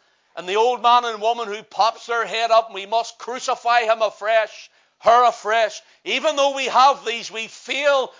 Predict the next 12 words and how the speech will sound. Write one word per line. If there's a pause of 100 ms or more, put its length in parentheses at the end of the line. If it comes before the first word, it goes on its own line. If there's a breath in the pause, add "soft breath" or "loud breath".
(100)
the
Lord (220)
every
day, (240 soft breath)
yet
sovereign
grace (260 soft breath)
tells
us
to
go
on.